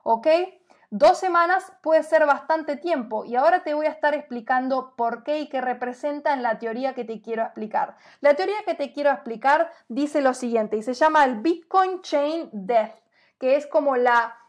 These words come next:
cadena de la muerte del Bitcoin. Es un poco exagerada, sí, y ahora después te voy a explicar por qué yo no veo que suceda esto y no lo veo factible, pero está bueno tenerla como perspectiva, perspectiva, perspectiva. La teoría dice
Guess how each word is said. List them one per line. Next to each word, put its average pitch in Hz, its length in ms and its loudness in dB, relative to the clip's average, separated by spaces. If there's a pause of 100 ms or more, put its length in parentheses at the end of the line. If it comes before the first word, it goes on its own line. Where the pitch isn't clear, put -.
(120)
cadena 302 500 2
de 269 80 4
la 240 120 -2
muerte 285 360 0
del 254 160 2
Bitcoin. 226 320 -8
Es 220 80 -14
un 294 80 -8
poco 339 220 0
exagerada, 302 800 2
sí, 302 360 -8
y 233 160 -4
ahora 254 280 2
después 262 240 -6
te 262 60 -4
voy 254 100 -2
a - 20 -6
explicar 247 420 -4
por 226 200 -2
qué 262 80 -8
yo 262 100 -8
no 254 140 -2
veo 240 240 0
que 233 160 -8
suceda 226 640 -2
esto 254 280 -4
y 247 60 -4
no 233 100 -6
lo 220 100 -4
veo 220 160 -4
factible, 320 460 -4
pero 254 140 -2
está 240 180 -2
bueno 285 320 0
tenerla 277 540 0 (180)
como 240 260 -6
perspectiva, 233 1000 -4
perspectiva, 254 640 -4
perspectiva. 214 760 -8 (240)
La 262 140 0
teoría 339 360 2
dice 339 440 -2